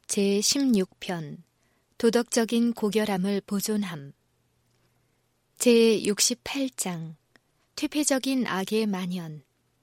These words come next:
죄악이 관영한 세대. 우리는 말세의 위기에 살고 있다.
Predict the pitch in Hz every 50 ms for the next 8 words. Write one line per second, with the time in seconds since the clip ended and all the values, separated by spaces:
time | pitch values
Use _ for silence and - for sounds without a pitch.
0 | _ _ _ _ _ _ _ _ _ _ _ _ _ _ _ _ _ _ _ _
1 | _ _ _ - - - 240 233 240 240 233 - 247 247 247 240 226 - - 214
2 | 220 226 233 233 247 247 247 240 - - 233 - - 165 147 139 147 _ _ _
3 | _ _ _ _ _ _ _ _ _ _ _ _ _ _ _ _ _ _ _ _
4 | _ _ _ _ _ _ _ _ _ _ - 240 220 226 226 254 269 262 220 185
5 | 190 202 220 - - 269 262 262 262 247 190 202 214 220 - 254 254 262 262 -
6 | - 247 233 - - 185 175 165 - _ - 131 143 147 175